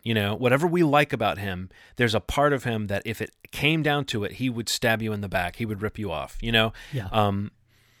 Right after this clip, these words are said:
Speaker 1: and I think that Kim has to be wrestling with that, even though a part of me wishes the show was gonna let us have a little more fun with them kind of arm in arm,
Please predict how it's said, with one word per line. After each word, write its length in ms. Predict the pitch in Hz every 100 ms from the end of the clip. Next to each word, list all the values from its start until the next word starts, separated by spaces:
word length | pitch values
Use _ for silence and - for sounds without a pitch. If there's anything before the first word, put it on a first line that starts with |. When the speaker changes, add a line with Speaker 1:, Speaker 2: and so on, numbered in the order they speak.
| _ _ _ -
Speaker 1:
and 140 | 120
I 60 | 117
think 240 | - 156
that 140 | - - _ - - _ _ _
Kim 160 | - 170
has 200 | 147 151
to 80 | 147
be 120 | 127
wrestling 380 | 123 190 - 110
with 140 | 95
that, 240 | 101 90 -
even 280 | 190 214 226
though 360 | 220 214 143 156 - - _
a 60 | -
part 180 | 165 160
of 40 |
me 60 | 156
wishes 340 | 143 - 139
the 80 | 139
show 360 | - - 135 131
was 180 | 123
gonna 200 | 110 127
let 140 | 120 123
us 80 | 117
have 140 | 120
a 40 | 113
little 260 | 113 135
more 180 | 123 113
fun 360 | - 120 107 104
with 200 | 110 101
them 260 | 117 110 104
kind 220 | 113 104
of 80 | 95
arm 200 | 120 113
in 60 | 104
arm, 340 | 104 95 92